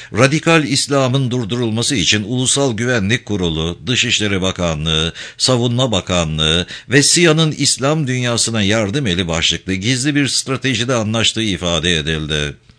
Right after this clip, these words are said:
Gizli metinde dünya çapında ılımlı İslam'ın elinin güçlendirilmesine yönelik çalışmalar ile İslam dininde yaşanan değişikliklerle yakından ilgili olunması gibi kararlar yer aldı.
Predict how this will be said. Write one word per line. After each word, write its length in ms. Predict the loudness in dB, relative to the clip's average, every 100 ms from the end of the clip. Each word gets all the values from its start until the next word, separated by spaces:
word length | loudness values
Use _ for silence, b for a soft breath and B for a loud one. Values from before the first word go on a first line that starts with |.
| _ _ B B B B B B
Gizli 360 | 2 2 2
metinde 460 | 2 2 0 2 2
dünya 360 | 2 0 0 0
çapında 420 | 0 -2 0 0
ılımlı 420 | 0 2 2 2
İslam'ın 540 | 2 0 0 0 0
elinin 440 | 0 0 0 0 0
güçlendirilmesine 960 | -2 -2 -2 -2 -2 -2 0 0 0 0
yönelik 400 | 0 0 0 0
çalışmalar 640 | 0 0 -2 0 2 2
ile 340 | 2 0 0 -2 B B
İslam 500 | 2 2 4 2 2
dininde 380 | 2 2 2 2
yaşanan 560 | 0 0 0 0 0 0
değişikliklerle 920 | 0 0 0 -2 -4 -2 0 0 0
yakından 460 | 0 -2 -2 0
ilgili 380 | 0 -2 -2 0
olunması 520 | 0 0 -2 -2 -2
gibi 260 | -2 0 -2
kararlar 540 | -2 -2 -2 0 0
yer 220 | 2 0 0
aldı. 560 | 0 -2 -2 -2 -4